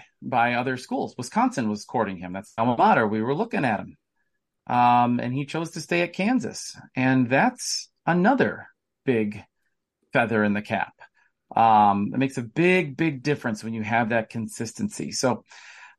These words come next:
um, you know, not that everything's about the head coach and about the quarterback. I'm one of the first people who gets frustrated with this. It's a whole team sport. It's a whole team effort. But,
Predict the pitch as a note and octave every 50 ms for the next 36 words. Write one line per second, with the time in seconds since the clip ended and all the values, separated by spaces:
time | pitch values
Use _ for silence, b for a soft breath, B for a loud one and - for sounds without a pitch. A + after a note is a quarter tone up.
0 | - A2+ A#2+ A#2+ A#2 A2+ A2+ A2 A2 G#2+ G#2 - _ - G3+ C#3+ B2 A2+ A#2+ B2
1 | C#3+ - - A3 A#3 A#3+ B3 B3+ A#3 A#3+ A3 G#3+ A3 G3 G#3 G3+ - E3+ D3 C3
2 | D3+ C#3+ - - D#3+ D3 D3 C#3+ - - - C3+ C3 B2+ B2 B2 A#2 - A#2 -
3 | - B2+ A#2+ G#2 G2 - - - - - - _ _ _ _ _ _ _ _ _
4 | _ _ - A#2+ B2+ C3+ C3+ A#2 A#2 A2 - D3 D#3 D3+ D3+ - D#3 D3 C3 -
5 | C3+ B2+ B2+ B2+ A2 B2 A#2+ - - C3 B2 - - B2 A#2+ A2+ A2+ G#2+ G#2 G#2+
6 | G#2+ G#2 G2+ - - - G#2 - A2 A2 C3+ D#3 E3+ E3+ F3 - - D#3+ D#3 C#3+
7 | C#3 - - - - A#2 A2 G#2+ G#2+ - A#2+ B2+ C#3+ C3+ - B2 A2+ G#2+ G2 -
8 | - G#2+ - - B2+ A2+